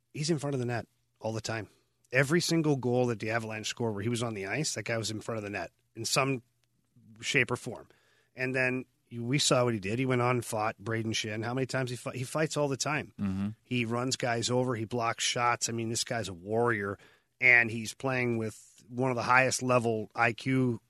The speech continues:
Speaker 1: players in the league in Nathan MacKinnon. So guess what? He can wheel and deal with whoever you put him with. So I just imagine, I imagine a world where Gabriel Landeskog is chasing down pucks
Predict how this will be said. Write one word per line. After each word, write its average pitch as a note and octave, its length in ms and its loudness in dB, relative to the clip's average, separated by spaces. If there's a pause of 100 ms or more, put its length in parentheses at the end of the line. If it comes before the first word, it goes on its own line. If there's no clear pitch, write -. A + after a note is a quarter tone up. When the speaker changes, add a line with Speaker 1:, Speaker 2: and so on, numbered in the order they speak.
(140)
Speaker 1:
players A#2+ 320 0
in A2+ 100 -6
the G#2 60 -10
league C3+ 180 0
in A2+ 80 -2
Nathan A2+ 240 -2
MacKinnon. C3+ 340 6
So B2+ 260 0 (160)
guess D3 180 2
what? D3 160 6
He D#3 80 2
can D#3 160 2
wheel C#3+ 240 6
and B2+ 140 2
deal B2+ 420 4 (360)
with C3 160 4
whoever B2+ 280 4
you A2 140 -6
put F3+ 260 8
him A2+ 100 2
with. E2+ 240 -12 (480)
So - 140 -8
I A2+ 120 6
just A#2 200 -4
imagine, A#2 420 0
I F#3+ 180 8
imagine D3+ 380 4
a B2 40 -2
world A2 240 -4
where G#2 100 -6
Gabriel A#2 380 -4
Landeskog A#2 580 -4
is G2 200 -10 (540)
chasing D#3+ 400 4
down B2 240 4
pucks - 580 2